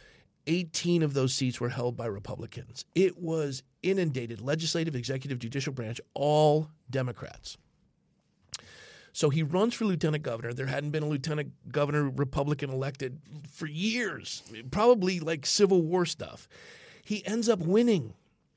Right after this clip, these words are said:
They seal his office from the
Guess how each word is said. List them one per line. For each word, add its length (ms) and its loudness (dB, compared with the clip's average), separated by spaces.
They 220 4
seal 440 2
his 300 4
office 440 2
from 240 -2
the 120 0